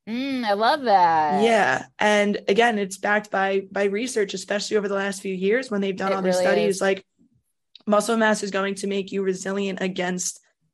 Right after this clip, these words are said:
Speaker 2: anything and everything, um, that happens to us. So, Megan, another thing with this whole, like, when we talk about progressive overload, lifting weights, I imagine you have some people come into your gym who maybe don't have a lot of experience with that,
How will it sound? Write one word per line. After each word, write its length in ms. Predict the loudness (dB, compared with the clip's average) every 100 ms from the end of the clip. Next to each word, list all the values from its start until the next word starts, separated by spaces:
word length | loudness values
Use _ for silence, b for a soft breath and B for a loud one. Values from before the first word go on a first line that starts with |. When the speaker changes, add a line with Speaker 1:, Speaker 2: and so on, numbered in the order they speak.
| _
Speaker 2:
anything 440 | 0 2 2 0 -2
and 80 | -4
everything, 640 | 0 -2 -2 -8 -10 -10 -4
um, 340 | -2 -2 -4
that 140 | -2 0
happens 480 | 0 -2 -2 -4
to 160 | -2 -2
us. 280 | -2 -4 -6 b b b b _ _
So, 640 | 0 2 4 4 2 -2 -10 _ _
Megan, 360 | 0 0 2 0
another 340 | 0 -2 -4 -6
thing 460 | -6 -4 -6 -8 -6
with 300 | -2 -2 0
this 200 | 0 0
whole, 540 | -2 0 0 -2 -6 _ _ _
like, 220 | -2 0
when 160 | 2 2
we 80 | 2
talk 260 | -2 -4
about 200 | -2 -2
progressive 420 | -2 -4 -2 -2
overload, 560 | -4 -4 -2 -2 -2 -6 -12 -4
lifting 440 | -4 -2 -4 -2
weights, 380 | 0 -2 -4 -10 b b b -2
I 100 | 0
imagine 440 | 2 0 -2 -4
you 100 | -2
have 200 | -2 -2
some 200 | -4 -6
people 320 | -6 -2 -2
come 220 | -2 -2
into 200 | -2 -4
your 140 | -6 -6
gym 400 | -4 -2 0 0
who 160 | -2
maybe 320 | -2 -2 -4 -6
don't 320 | -6 -6 -4
have 160 | -2
a 60 | 0
lot 180 | 0 0
of 80 | -2
experience 640 | -6 -8 -6 -4 -4 -4
with 140 | -6
that, 340 | -4 -4 -4